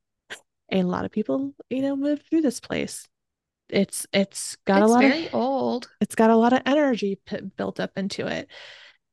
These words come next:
Speaker 1: It could just have residual hauntings. It doesn't have to be an incubus and a succubus and,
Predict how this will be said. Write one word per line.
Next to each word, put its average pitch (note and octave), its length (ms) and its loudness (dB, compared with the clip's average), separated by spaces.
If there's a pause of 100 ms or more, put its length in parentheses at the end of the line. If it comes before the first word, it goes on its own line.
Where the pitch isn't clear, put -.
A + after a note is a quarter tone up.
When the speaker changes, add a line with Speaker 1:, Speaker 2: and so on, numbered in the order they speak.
Speaker 1:
It G3 160 2
could G3 240 -2
just - 160 -8
have G3+ 360 0
residual G3+ 680 2 (220)
hauntings. A#3+ 760 -4 (380)
It - 80 4
doesn't A#3+ 240 2
have C#4+ 280 -2
to C4 80 0
be G#3+ 140 0
an F#3+ 80 2
incubus G3+ 600 -2
and G3+ 80 -2
a - 20 -4
succubus F#3+ 720 0
and, F#3+ 320 -2